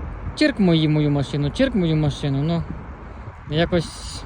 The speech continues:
ну, вибач мене, може, в Африці ти так їздиш, чи що? Чи, ну, я не хочу нікого обіжати. Можливо, ти не з Африки, але ж треба якось, ну, да, в неї там крута машина, в два рази дорожча, ніж моя. Ну,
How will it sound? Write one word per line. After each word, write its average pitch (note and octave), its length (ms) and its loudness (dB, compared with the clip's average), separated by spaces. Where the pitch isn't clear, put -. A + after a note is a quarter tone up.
ну, E3+ 140 2
вибач D3+ 320 4
мене, C3+ 180 6
може, D3 220 6
в D3+ 80 4
Африці G3+ 340 4
ти F3 120 2
так D#3 220 2
їздиш, C3 340 0
чи C3+ 80 0
що? D3+ 300 2
Чи, C#3 260 0
ну, D#3 140 2
я D3+ 100 2
не D3 100 0
хочу G#3 240 -2
нікого D3+ 320 0
обіжати. C3 520 0
Можливо, C#3 400 2
ти C#3 200 2
не C3 160 2
з B2 80 -2
Африки, E3 420 2
але D3 180 2
ж - 100 -4
треба D#3+ 240 2
якось, D#3+ 360 0
ну, D#3 180 -2
да, D#3 120 4
в D3+ 40 4
неї D#3+ 220 2
там D#3+ 180 0
крута E3+ 280 2
машина, B2+ 380 0
в B2+ 60 -2
два E3 140 2
рази D#3+ 180 2
дорожча, C#3 320 4
ніж C3 120 2
моя. C3 460 2
Ну, C3 160 0